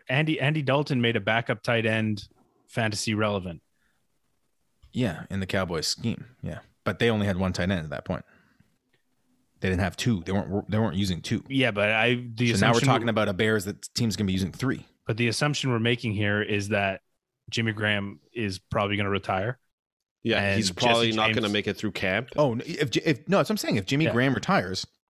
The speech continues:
Speaker 2: yeah, Cole Kmet all
Speaker 1: Yeah.
Speaker 2: the way.
Speaker 1: Yeah.
Speaker 2: It's gonna be awesome. All right. And Tariq Cohen for the Bears on the
Speaker 1: Yeah,
Speaker 2: pup list?
Speaker 1: still, uh, I think it's his Achilles that he's, uh,
Speaker 2: Player
Speaker 1: oh, A C L,
Speaker 2: un-
Speaker 1: A C L.
Speaker 2: pup list. Player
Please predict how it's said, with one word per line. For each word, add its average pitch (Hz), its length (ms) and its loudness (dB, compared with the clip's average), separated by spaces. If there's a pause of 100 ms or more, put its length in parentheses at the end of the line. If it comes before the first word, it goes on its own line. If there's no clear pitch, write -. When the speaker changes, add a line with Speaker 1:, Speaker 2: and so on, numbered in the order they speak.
(180)
Speaker 2:
yeah, 147 280 -2 (120)
Cole 151 160 0
Kmet 143 240 0
all 120 60 -2
Speaker 1:
Yeah. 123 100 4
Speaker 2:
the 120 100 4
way. 127 80 -2 (360)
Speaker 1:
Yeah. 107 100 -2
Speaker 2:
It's - 80 -8
gonna 113 120 0
be 131 40 2
awesome. - 220 -4 (1700)
All 135 80 2
right. 107 200 2
And 120 120 2
Tariq - 240 0
Cohen 202 360 2
for - 120 -4
the 147 80 0
Bears 226 380 0 (880)
on 117 100 0
the 117 60 2
Speaker 1:
Yeah, 101 60 2
Speaker 2:
pup - 160 0
list? 131 140 4
Speaker 1:
still, 127 180 2
uh, 113 380 2
I 117 60 -2
think 127 140 2
it's 123 120 -4
his 110 200 0
Achilles 196 600 -2 (800)
that 135 100 -4
he's, 143 140 -4
uh, 139 40 -2
Speaker 2:
Player 208 360 6
Speaker 1:
oh, 208 60 6
A 170 180 6
C 151 180 4
L, 117 120 2
Speaker 2:
un- - 60 -6 (180)
Speaker 1:
A 127 100 2
C 123 200 0
L. 92 180 -4 (240)
Speaker 2:
pup - 200 0
list. 95 380 -2
Player 202 460 4